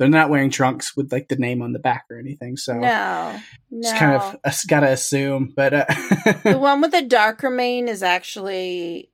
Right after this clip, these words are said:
Speaker 2: the darkness, and the one with the lighter mane is actually the ghost.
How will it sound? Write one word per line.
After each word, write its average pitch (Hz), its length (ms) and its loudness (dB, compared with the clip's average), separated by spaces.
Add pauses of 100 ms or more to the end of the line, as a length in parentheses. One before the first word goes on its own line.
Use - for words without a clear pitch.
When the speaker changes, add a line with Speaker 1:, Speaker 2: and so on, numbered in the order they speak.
(100)
Speaker 2:
the 196 120 -10
darkness, 175 760 -8
and 185 180 -8
the 190 60 -4
one 185 240 -4
with 185 120 -8
the 180 80 -6
lighter 190 400 -2
mane 214 280 -6
is 196 200 -8
actually 180 920 -8
the 180 80 -12
ghost. - 480 -18